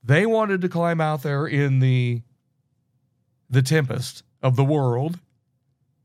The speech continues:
or run away from God. And God said, "Well, okay,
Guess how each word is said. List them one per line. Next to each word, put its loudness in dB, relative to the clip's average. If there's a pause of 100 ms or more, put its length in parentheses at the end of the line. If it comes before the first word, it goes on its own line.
(440)
or 2
run 0
away 0
from -4
God. -6 (1400)
And 2
God 2
said, -2
"Well, -4
okay, -8